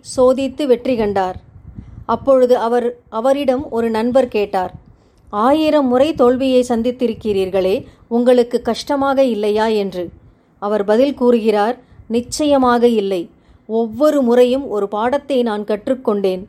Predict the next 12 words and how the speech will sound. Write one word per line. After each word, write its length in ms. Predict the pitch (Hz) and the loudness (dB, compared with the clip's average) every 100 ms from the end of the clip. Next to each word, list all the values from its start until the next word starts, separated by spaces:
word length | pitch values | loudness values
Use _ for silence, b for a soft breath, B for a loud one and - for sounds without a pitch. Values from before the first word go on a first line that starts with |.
| b b b b b | b b b b b
எவ்வாறு 580 | 226 233 262 285 302 294 | 0 2 2 2 2 2
ஒரு 160 | 240 | 2
சோதனையை 600 | 214 240 262 277 254 240 | 2 0 2 2 2 0
செய்யக்கூடாது 960 | 220 240 233 240 - 269 294 294 285 294 | 0 -2 0 -2 -2 -2 2 2 2 0
என்பதை 400 | 262 226 226 220 | 0 0 0 0
தெரிந்து 360 | 214 233 240 247 | 0 0 2 0
கொண்டேன். 480 | 220 208 208 247 B B B | 0 0 0 0 B B B
இறுதியில் 600 | 226 254 277 285 262 254 | -4 -2 0 2 2 2
வெற்றியும் 500 | 220 208 294 285 294 | 0 0 -2 -2 0
பெற்றேன்" 420 | 269 208 240 247 | -2 0 4 4
என்று 280 | 240 226 208 | 4 -2 -6
கூறினார். 540 | 214 220 196 190 185 | -4 -2 -2 -4 -8